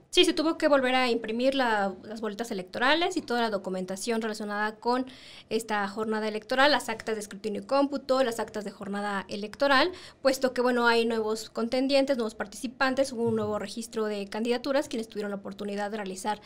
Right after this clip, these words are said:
las campañas políticas que cerraron el día de ayer. Ya no puede haber actos proselitistas en el municipio de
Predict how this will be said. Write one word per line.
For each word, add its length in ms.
las 140
campañas 420
políticas 500
que 120
cerraron 400
el 160
día 240
de 60
ayer. 420
Ya 160
no 140
puede 400
haber 340
actos 300
proselitistas 760
en 100
el 80
municipio 500
de 240